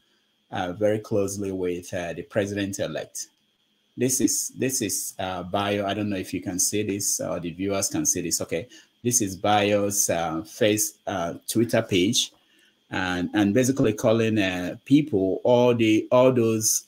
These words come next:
sons of bitches tweeting the hashtag Tinubu the drug dealer. Uh, your days are numbered.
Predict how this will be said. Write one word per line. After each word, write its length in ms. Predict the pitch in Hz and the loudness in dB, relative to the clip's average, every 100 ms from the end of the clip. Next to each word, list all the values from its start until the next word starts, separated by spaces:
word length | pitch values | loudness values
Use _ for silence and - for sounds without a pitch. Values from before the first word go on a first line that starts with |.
| - | -4
sons 560 | - - 123 123 120 | 0 6 6 8 6
of 220 | 104 92 92 | 2 0 2
bitches 680 | 123 - - - - - _ - | 2 2 0 0 0 -2 _ -16
tweeting 800 | - 113 120 123 127 117 120 - | -4 2 2 4 4 6 4 2
the 140 | 104 | -6
hashtag 800 | 95 107 113 - 104 78 57 - - _ - - _ - | -2 -2 -2 -4 -6 -4 -8 -12 -20 _ -20 -20 _ -6
Tinubu 580 | - 117 107 117 117 117 | 2 2 4 4 4 2
the 120 | 98 | -2
drug 580 | 95 101 104 104 104 104 | -4 -4 0 0 0 -4
dealer. 400 | 95 85 60 - _ _ _ - - | -6 -4 -10 -14 _ _ _ -10 -6
Uh, 320 | 92 92 87 - | -6 -8 -10 -4
your 220 | 107 104 | 2 2
days 520 | 101 117 117 120 117 - | 4 4 6 6 4 0
are 140 | 95 | -2
numbered. 560 | 95 104 107 98 64 | 0 2 4 2 -6